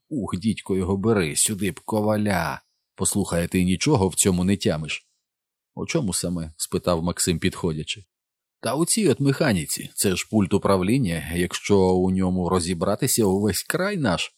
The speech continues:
уся ця техніка на горі управляється звідси. Ох, якби розібратися, Масаракш». Максим відібрав у нього ліхтарик, поставив так, щоб світло розсіювалося по приміщенню, і роззирнувся.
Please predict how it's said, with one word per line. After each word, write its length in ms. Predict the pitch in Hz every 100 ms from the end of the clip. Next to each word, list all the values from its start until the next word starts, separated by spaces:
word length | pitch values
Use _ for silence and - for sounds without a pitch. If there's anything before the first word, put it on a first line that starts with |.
| _
уся 300 | 117 - 117
ця 220 | 95 113 98
техніка 480 | 120 - 104 107
на 120 | 104 104
горі 240 | 107 107
управляється 680 | 101 - 104 107 104 98 123
звідси. 460 | 117 139 131 - - _ _ _ -
Ох, 340 | - 90 -
якби 400 | 107 104 104 113
розібратися, 920 | 113 107 120 127 127 113 107 101 110
Масаракш». 920 | 104 101 - 123 117 107 80 - - _ _ _ _ _ _ _ _ _ _ -
Максим 320 | - 156 170
відібрав 480 | 143 127 127 127 113
у 60 |
нього 260 | 117 107 110
ліхтарик, 600 | 101 - 143 135 120 -
поставив 500 | 98 - 113 104 95
так, 260 | - 92
щоб 260 | - - 82
світло 420 | - 95 90 90
розсіювалося 920 | 90 87 - 98 92 87 85 82 -
по 160 | 80 87
приміщенню, 680 | 95 95 113 - 95 92 90
і 200 | 107 98
роззирнувся. 800 | 92 85 98 87 73 67 -